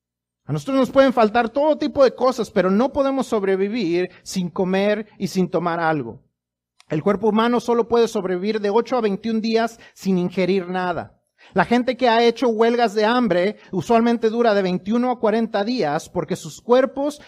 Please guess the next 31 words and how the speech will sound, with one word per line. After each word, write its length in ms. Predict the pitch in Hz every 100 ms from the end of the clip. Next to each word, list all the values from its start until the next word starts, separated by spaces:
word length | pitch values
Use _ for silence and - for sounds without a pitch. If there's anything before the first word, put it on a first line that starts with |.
| -
eh, 280 | - 208 196
después 520 | 175 - - 247 285
de 80 | 294
veintiún 440 | 262 226 247 247
días 240 | 247 233 208
se 160 | 202
comienzan 500 | 202 190 220 247 262
a 80 | 254
degradar 480 | 247 262 247 156 156
a 100 | 156
tal 220 | 180 190
gra-, 260 | 214 247 202
a, 220 | 180 165
a 120 | 170
tal, 380 | 208 247 240 - _ -
a 200 | 190 175
punto 500 | 294 330 240 180 190 - -
que 120 | 240
su 180 | - 196
salud 420 | - 208 254 330
se 220 | 226 214
daña 600 | 202 208 220 226 233 - _
irremediablemente. 1700 | 269 277 277 226 233 226 214 208 196 202 202 185 180 165 - - 101 _ _ _ _ _ _ _ _ _ _ _ _ _ _ _ _
De 120 | 147
igual 240 | 165 214 226
manera, 320 | 220 233 214
Cristo 360 | 202 226 -
quiere 200 | 208 214
que 80 | 208
tengamos 600 | 190 165 180 208 220 - -
hambre 720 | 202 269 254 170 165 175